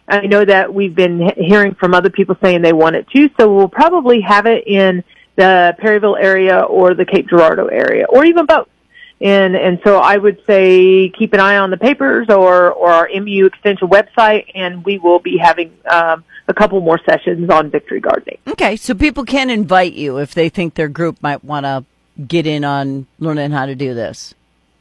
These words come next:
Speaker 1: Yes.
Speaker 2: Okay.
Speaker 1: Yes.
Speaker 2: So, I mean, it's extremely important if something ever happened to our food supply that, that you know how to grow your own things. I mean, it really is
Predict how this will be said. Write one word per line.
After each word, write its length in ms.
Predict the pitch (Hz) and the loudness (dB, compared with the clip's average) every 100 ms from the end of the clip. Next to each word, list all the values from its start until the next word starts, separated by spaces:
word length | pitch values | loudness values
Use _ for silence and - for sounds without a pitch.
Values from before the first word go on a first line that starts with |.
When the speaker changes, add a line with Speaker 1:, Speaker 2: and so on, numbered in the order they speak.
| _ - | _ 2
Speaker 1:
Yes. 260 | 190 - - - _ _ _ - | 2 2 -2 -20 _ _ _ -16
Speaker 2:
Okay. 220 | - 170 | -4 -4
Speaker 1:
Yes. 160 | - - _ _ | -4 -10 _ _
Speaker 2:
So, 260 | - 262 - _ | -4 -2 -2 _
I 100 | 254 | -2
mean, 200 | 277 302 | 0 -2
it's 180 | 285 - | -2 -4
extremely 580 | 277 - - 302 359 330 | -8 -8 -4 -4 -4 -6
important 460 | 240 254 285 269 | -4 -4 -6 -6
if 80 | 214 | -8
something 400 | - 247 302 269 | -6 -6 -4 -6
ever 140 | 269 247 | -4 0
happened 320 | 233 226 220 | 0 -2 -4
to 100 | 214 | -2
our 120 | 190 | -2
food 280 | - 208 202 | -2 -8 -8
supply 380 | 196 190 170 170 | -8 -2 0 0
that, 200 | 175 - | -4 -4
that 240 | 175 180 - | -2 -2 -2
you 240 | 180 190 190 | -8 -6 -4
know 340 | 180 196 214 | -2 -2 -2
how 220 | 180 190 | 0 0
to 80 | 180 | 0
grow 240 | 156 175 | -2 -2
your 260 | 175 156 156 | -2 -4 -4
own 220 | 170 151 | -4 -6
things. 420 | - 180 135 113 | -6 -6 -6 -8
I 60 | 165 | -6
mean, 160 | 190 190 | -4 -4
it 80 | 170 | -2
really 380 | 233 233 165 _ | -2 -2 -6 _
is 720 | 190 220 175 151 131 - - | -4 -2 -2 -4 -8 -12 -16